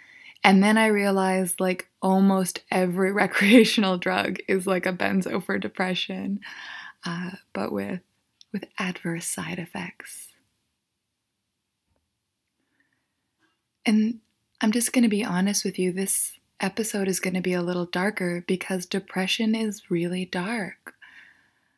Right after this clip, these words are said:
The thing I always say about anxiety is that anxiety is fear-based,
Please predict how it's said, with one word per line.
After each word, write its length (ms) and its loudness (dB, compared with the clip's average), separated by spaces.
The 80 -14
thing 220 4
I 80 10
always 240 4
say 160 0
about 200 -2
anxiety 840 -2
is 140 -2
that 360 -4
anxiety 500 -2
is 160 -2
fear-based, 1080 -6